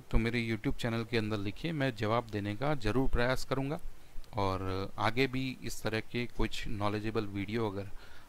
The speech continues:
बनते हैं तो मैं ज़रूर नई नई information के साथ में आपके सामने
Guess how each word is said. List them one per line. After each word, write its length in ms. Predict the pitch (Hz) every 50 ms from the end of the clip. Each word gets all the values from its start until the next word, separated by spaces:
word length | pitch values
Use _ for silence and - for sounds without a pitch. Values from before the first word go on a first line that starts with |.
| - -
बनते 320 | 104 95 98 98 - 139 123
हैं 200 | 104 - 87 - - - - -
तो 60 | -
मैं 200 | 104 107 107 101
ज़रूर 340 | 98 107 113 139 160 160 147 - - - - - - - - - -
नई 240 | 117 110 123 139 147
नई 180 | 147 147 143 139
information 600 | 127 120 - - 127 123 120 117 - - 117 113 110
के 100 | 117 113
साथ 400 | - - 104 95 95 - - -
में 100 | 170 185
आपके 280 | 78 104 - - - 113
सामने 520 | - - - - 98 101 101 104 117 147